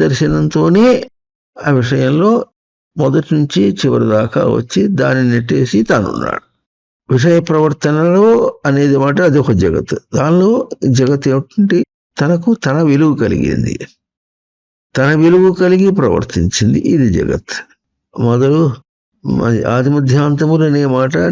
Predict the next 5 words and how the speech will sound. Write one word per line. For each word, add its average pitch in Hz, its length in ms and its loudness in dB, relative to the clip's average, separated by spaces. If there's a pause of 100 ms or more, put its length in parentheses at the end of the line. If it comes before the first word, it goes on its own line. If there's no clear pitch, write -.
నిజంగా 151 300 0 (100)
తెలిస్తే 131 400 -2 (680)
అదంతా 190 560 2
ఎట్ట 180 100 -2 (120)
తీసేయాలంటే 131 920 0